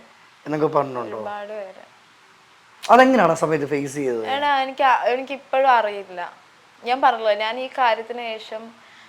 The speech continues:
Speaker 2: ഭയങ്കരമായിട്ട് തിരിച്ചു വന്ന ഒരാളാണ്.
Speaker 1: അന്ന് എന്ത് പ്രായം ഉണ്ടായിരുന്നു?
Speaker 2: ആ, ഇരുപത്തൊന്ന്, ഇരുപത്തിരണ്ട് വയസ്സ്.
Speaker 1: ഓ.
Speaker 2: എൻ്റെ, ഏ, എന്താ പറയാ,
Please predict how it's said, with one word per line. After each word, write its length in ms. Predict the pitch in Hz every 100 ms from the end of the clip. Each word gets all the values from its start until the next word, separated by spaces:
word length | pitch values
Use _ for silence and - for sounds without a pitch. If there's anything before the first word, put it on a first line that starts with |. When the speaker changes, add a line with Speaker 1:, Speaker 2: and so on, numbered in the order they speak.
| _
Speaker 2:
ഭയങ്കരമായിട്ട് 960 | 220 220 220 233 240 220 208 208 208 - - - - - 233
തിരിച്ചു 280 | 208 214 240
വന്ന 200 | 214 202
ഒരാളാണ്. 500 | 185 175 175 170 165 -
Speaker 1:
അന്ന് 160 | 196 208
എന്ത് 200 | 208 208
പ്രായം 340 | 170 170 165
ഉണ്ടായിരുന്നു? 520 | 147 135 123 117 110 107 - -
Speaker 2:
ആ, 240 | 214 220
ഇരുപത്തൊന്ന്, 880 | 220 254 240 240 233 220 214 - -
ഇരുപത്തിരണ്ട് 500 | 196 190 196 185 180
വയസ്സ്. 480 | 175 190 - - 160
Speaker 1:
ഓ. 100 | 127 - - _ _ _ _ _ _ - - - _ 202
Speaker 2:
എൻ്റെ, 540 | 196 196 202 208 202 - 104
ഏ, 180 | 180 196 196 196 196 - 226
എന്താ 260 | 208 208 202
പറയാ, 280 | 196 196